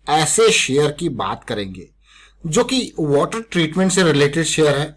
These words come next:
और अभी कुछ टाइम पहले अपना पीक इसका नौ सौ से हजार रुपए के आसपास का इसका पीक था। और जब ये शेयर अभी recently एक सौ साठ रुपए, वन सिक्सटी रुपीज में मिलने लगा,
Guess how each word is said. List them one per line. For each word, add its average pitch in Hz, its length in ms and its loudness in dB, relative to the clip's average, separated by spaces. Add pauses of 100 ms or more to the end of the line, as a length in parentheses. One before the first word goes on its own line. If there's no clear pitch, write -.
और 196 400 2
अभी 175 180 0
कुछ 180 220 -2
टाइम 175 180 0
पहले 170 440 0
अपना 185 440 -6
पीक 214 420 -4
इसका 190 260 2
नौ 180 240 2
सौ 185 160 0
से 196 120 0
हजार 147 320 2
रुपए 165 240 0
के 160 100 -2
आसपास 147 440 4
का 160 100 -2
इसका 151 160 -4
पीक 147 340 -2
था। - 280 -12 (540)
और 247 80 2
जब 254 200 0
ये 285 80 2
शेयर 226 340 4
अभी 214 520 0
recently 208 640 0 (240)
एक 202 120 2
सौ 233 100 0
साठ 180 420 2
रुपए, 185 200 2
वन 151 300 2
सिक्सटी 208 320 -4
रुपीज 185 380 0
में 185 140 2
मिलने 165 320 4
लगा, 165 380 2